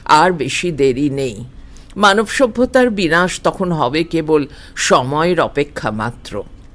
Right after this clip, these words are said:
প্যারাগ্রাফ। আধুনিক প্রযুক্তি বিজ্ঞান আজ যে জায়গায় গিয়ে পৌঁছেছে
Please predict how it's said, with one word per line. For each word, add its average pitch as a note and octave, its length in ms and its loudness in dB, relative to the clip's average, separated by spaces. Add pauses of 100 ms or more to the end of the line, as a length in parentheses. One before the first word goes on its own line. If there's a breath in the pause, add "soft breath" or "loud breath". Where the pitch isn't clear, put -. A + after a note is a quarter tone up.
(520)
প্যারাগ্রাফ। C3+ 500 -2 (640 soft breath)
আধুনিক B3 520 4
প্রযুক্তি C4 520 0
বিজ্ঞান A#3+ 420 2
আজ A3 240 2
যে F#3+ 180 4
জায়গায় G3 420 4
গিয়ে F3 220 0
পৌঁছেছে E3 680 -2